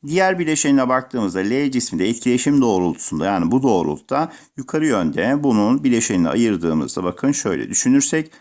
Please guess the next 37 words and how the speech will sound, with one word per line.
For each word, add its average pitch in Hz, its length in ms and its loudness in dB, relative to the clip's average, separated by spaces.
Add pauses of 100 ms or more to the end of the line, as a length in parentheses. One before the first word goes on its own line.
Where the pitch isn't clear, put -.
(240)
yukarı 165 320 -2
yönde 123 360 2
yaklaşık 120 680 -2
iki 147 260 -4
birime 131 280 4
yakın, 117 560 0
iki - 200 -8
birim 107 240 2
değil 98 240 2
ama 76 220 -4 (100)
iki 139 220 -2
birime 90 280 2
yakın 117 640 0 (320)
şöyle 127 600 0 (260)
bir, 151 300 -2
e, 110 140 -2
etki 135 380 -2
yapmış 98 400 -2
oluyor. 82 200 0
Yani 92 180 0
itme - 240 -2
etkisi - 320 -4
yaptığı 82 320 -2
için - 260 -2
yine 117 220 2
artı 123 520 -2 (100)
işaretli 80 540 -6
olduğunu, 78 300 -2
artı 101 260 0
yüklü 87 220 -4
olduğunu 73 300 -6
anlıyoruz. 80 560 -2 (420)
Buna 180 160 -2
göre 151 140 2
yargıların 139 420 0
hangileri 147 400 0
doğru? 98 280 0